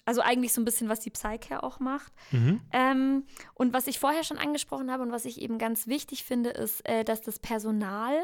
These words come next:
Speaker 1: äh, von den Awareness-Angeboten weiß und selber auch geschult ist. Also, ähm, in München haben wir das ganz stark beim Harry Klein zum Beispiel. Die, äh, die schulen immer wieder ihr Personal, auch zum Thema Awareness. Und das,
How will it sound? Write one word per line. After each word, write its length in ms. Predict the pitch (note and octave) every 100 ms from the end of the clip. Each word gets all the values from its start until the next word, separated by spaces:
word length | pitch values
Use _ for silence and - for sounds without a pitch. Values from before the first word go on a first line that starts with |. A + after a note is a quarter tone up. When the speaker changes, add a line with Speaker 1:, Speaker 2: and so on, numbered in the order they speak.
| G4 - - - - -
Speaker 1:
äh, 260 | A#3 A#3
von 260 | A#3 B3 A#3+
den 140 | A#3
Awareness-Angeboten 1000 | A3 G#3+ A#3+ B3+ - A#3 A3+ G#3+ A3 G#3+
weiß 300 | G3+ A3 -
und 200 | - B3+
selber 500 | A3 A#3 C#4+ D4+ C#4+
auch 340 | - A#3 C4+ -
geschult 540 | B3+ - A3+ A#3 A#3+
ist. 340 | - G3 F#3+ -
Also, 400 | G#3+ G#3+ G#3+ G#3+
ähm, 220 | - G#3+
in 120 | G#3+
München 320 | A3 D4 - B3
haben 140 | A#3
wir 80 | A3
das 200 | A3 -
ganz 200 | A3+ G#3+
stark 180 | A3 G#3+
beim 180 | A3
Harry 160 | G3+ G3
Klein 300 | - C#4+ F4
zum 120 | -
Beispiel. 360 | C4+ C4+ - C4
Die, 280 | A3+ G#3+ G#3
äh, 420 | - G#3 G3+ G3+ - - - - - -
die 100 | A3
schulen 360 | G3 B3+ C4 A#3+
immer 240 | C4+ C4+
wieder 240 | B3+ B3 B3
ihr 140 | A3
Personal, 640 | G#3+ A3 G3+ G#3 A#3 D4+ G4 _ _ _ _ _ _ -
auch 160 | - A3+
zum 180 | - A#3+
Thema 320 | - C#4+ C#4+
Awareness. 520 | B3+ B3 C4 C#4+ D4 - - - -
Und 140 | A3+ A#3
das, 240 | A#3 -